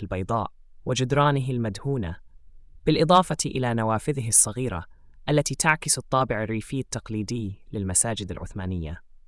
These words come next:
منارته بسيطة وصغيرة، وتتميز بتصميم حديث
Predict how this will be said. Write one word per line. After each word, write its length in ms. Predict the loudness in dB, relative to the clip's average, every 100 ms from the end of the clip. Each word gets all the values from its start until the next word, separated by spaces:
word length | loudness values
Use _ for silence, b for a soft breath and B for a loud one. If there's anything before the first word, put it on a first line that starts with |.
| -20 -20 -20 -20 -20 -18 -20 -20 -20 -2
منارته 580 | 2 6 4 2 0 -2
بسيطة 640 | 0 0 0 -2 -6 -6
وصغيرة، 560 | -4 -2 -4 -4 -6 -8 -12 -20 -20 -10
وتتميز 680 | -4 -2 2 4 4 2 -2
بتصميم 600 | -4 0 2 2 0 -2
حديث 400 | -4 -4 -4